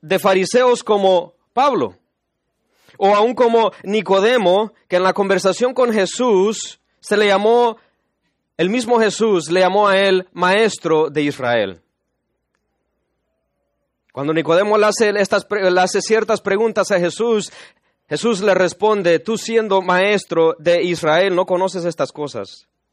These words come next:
El apóstol Pablo se educó como fariseo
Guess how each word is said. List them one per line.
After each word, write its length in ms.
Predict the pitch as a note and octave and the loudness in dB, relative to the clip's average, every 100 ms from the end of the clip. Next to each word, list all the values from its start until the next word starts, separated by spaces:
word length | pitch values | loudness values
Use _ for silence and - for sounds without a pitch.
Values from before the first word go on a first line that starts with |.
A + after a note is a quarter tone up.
| _ _ _ _ _ _ _ _ _ _ _ _ _ _ _ _ _ _ | _ _ _ _ _ _ _ _ _ _ _ _ _ _ _ _ _ _
El 100 | - A2 | -12 -10
apóstol 400 | F3 G3 G3 D#3 | -6 -2 -2 0
Pablo 560 | G3 F#3 C3+ C#3 F3+ _ _ _ _ _ _ _ _ _ | 2 2 0 -2 -4 _ _ _ _ _ _ _ _ _
se 200 | - G3 | -2 0
educó 340 | F#3 D#3 B3+ | 0 2 0
como 200 | B3+ F#3 | 0 -4
fariseo 680 | D#3 D3 C3+ D3 C#3 B2 F3+ | -2 -2 -2 0 0 0 -4